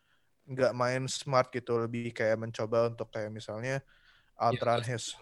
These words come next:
Speaker 1: blockers gitu, instead of kayak attacking the,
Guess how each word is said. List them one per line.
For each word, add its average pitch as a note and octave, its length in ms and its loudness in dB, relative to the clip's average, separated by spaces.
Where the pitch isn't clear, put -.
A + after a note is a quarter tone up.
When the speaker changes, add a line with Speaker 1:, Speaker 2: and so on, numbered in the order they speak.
Speaker 1:
blockers A2+ 960 0
gitu, G#2 400 -8
instead A2 300 -6
of A#2 100 -8
kayak G#2+ 240 -6
attacking A2+ 320 -10
the, A2+ 160 -8